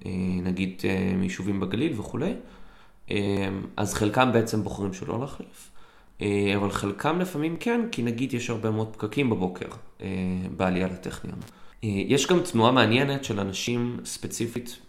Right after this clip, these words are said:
אה, מ-, מעוספיה ודאלית אל כרמל. אה, יש הרבה מאוד אוטובוסים שמביאים אותם ככה, אה, לתחנת החלפה,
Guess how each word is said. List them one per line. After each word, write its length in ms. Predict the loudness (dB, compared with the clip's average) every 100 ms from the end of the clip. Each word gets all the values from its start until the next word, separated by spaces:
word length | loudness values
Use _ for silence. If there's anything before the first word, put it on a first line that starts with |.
| -8
אה, 60 | -4 -2 0 0 0 -2 -4
מ-, 560 | -4 -2 0 0 -2 -6 -14 -8 -4
מעוספיה 560 | -4 -4 -8 -4 -2 -2
ודאלית 320 | -4 -4 -8
אל 60 | -6
כרמל. 340 | -4 -2 -4 -6 -10 -8
אה, 40 |
יש 200 | -6 -2
הרבה 160 | 2 2
מאוד 160 | 2
אוטובוסים 360 | -4 -6 -2 -4
שמביאים 420 | -2 -4 -2 -4
אותם 240 | -4 -6
ככה, 460 | -6 -6 -2 -2 -2 -4
אה, 60 | -10 -8
לתחנת 460 | -6 -4 -2 -2 -4
החלפה, 500 | -6 -8 -4 -4